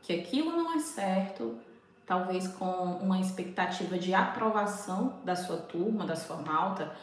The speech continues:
ou de aceitação, porque às vezes as pessoas impõem. "Se você quiser participar desse grupo, você precisa fazer isso."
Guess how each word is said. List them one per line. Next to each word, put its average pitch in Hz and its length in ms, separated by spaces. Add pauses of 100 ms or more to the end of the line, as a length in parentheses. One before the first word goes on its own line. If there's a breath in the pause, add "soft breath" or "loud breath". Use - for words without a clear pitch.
(180 loud breath)
ou 190 180
de 190 220
aceitação, 190 1080
porque - 200
às 160 120
vezes 175 220
as 190 120
pessoas 196 440
impõem. 240 560 (320 loud breath)
"Se - 100
você 165 300
quiser 294 280
participar 254 960 (140)
desse 226 500
grupo, 247 420
você 320 200
precisa 339 360
fazer 311 280
isso." 302 400